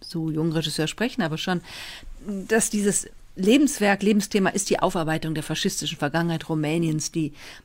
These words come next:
Beteiligung am Holocaust und auch natürlich die Aufarbeitung der kommunistischen Diktatur, auch die Nachwirkungen des Totalitarismus durch Verdrängung. Und Radu Jude ist dabei wirklich ein besessener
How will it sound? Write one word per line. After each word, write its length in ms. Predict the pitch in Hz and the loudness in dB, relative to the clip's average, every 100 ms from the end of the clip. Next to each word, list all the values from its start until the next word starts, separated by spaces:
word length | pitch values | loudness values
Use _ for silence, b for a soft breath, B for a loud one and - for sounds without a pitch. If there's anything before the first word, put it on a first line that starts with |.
| - | -16
Beteiligung 640 | - 180 - 190 185 170 | -6 -6 -2 2 2 2
am 220 | 143 165 151 | 0 -2 2
Holocaust 760 | 214 180 - 190 180 180 - | 2 2 0 0 2 2 0
und 80 | 151 | -4
auch 100 | 151 | -4
natürlich 540 | 170 156 180 165 - - | -4 -2 0 0 -6 -8
die 100 | - | -6
Aufarbeitung 460 | - 156 151 165 | -4 -2 -2 -2
der 80 | 160 | -6
kommunistischen 720 | - 156 160 165 156 - 156 | -4 -2 -2 -2 -4 -4 -4
Diktatur, 720 | 151 151 170 - - 202 185 - | -6 -6 -8 -6 -4 0 0 -2
auch 80 | |
die 120 | - 175 | 0 2
Nachwirkungen 920 | 170 185 240 202 180 170 151 143 143 B B B - | 4 2 2 -2 -2 -2 -4 -4 -6 B B B -8
des 120 | 160 | -2
Totalitarismus 1160 | 180 185 180 170 170 196 202 - 170 147 139 - | -2 -2 -4 -2 -2 0 0 2 0 0 -4 -2
durch 240 | 160 - | -2 0
Verdrängung. 760 | 151 147 160 190 185 165 160 151 | -2 0 2 4 4 2 0 -2
Und 180 | 156 - B B B | -4 -8 B B B
Radu 240 | 139 202 | -2 0
Jude 240 | 180 208 240 | 2 2 0
ist 160 | - | 2
dabei 220 | 202 185 | 4 4
wirklich 260 | 196 226 - | 2 -4 0
ein 140 | 190 | 0
besessener 760 | 190 190 - - - 226 214 | 2 2 4 2 2 2 2